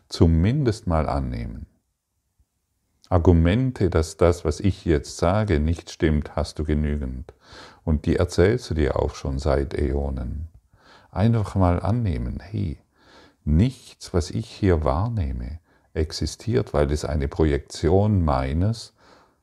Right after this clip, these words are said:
träumenden Geistes ist. Und so kommen wir, und so, und, und, und in diesem Augenblick wirst du keine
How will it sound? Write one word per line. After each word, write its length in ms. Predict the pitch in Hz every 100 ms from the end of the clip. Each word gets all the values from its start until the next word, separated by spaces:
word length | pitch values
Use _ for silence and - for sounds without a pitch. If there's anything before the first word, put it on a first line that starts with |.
| _ _ _
träumenden 800 | - 76 80 98 101 98 90 85
Geistes 640 | 76 85 101 - - -
ist. 300 | - - - _ - _ _ _ _ _ _ _ _ _ _ - -
Und 160 | 87 -
so 120 | 76
kommen 400 | - 80 80 76
wir, 460 | 78 80 82 80 - _ _ _ _ _ _ _ _ _ _ _ _ -
und 140 | 87
so, 160 | - 82
und, 300 | 90 87 -
und, 260 | 95 87
und 320 | - 90 80 -
in 300 | 113 85 82
diesem 440 | 76 98 - 101 85
Augenblick 1120 | 82 98 101 80 71 98 113 117 _ - _ - - _ _ _ _
wirst 220 | - 82 -
du 60 |
keine 640 | 78 85 80 78 80 76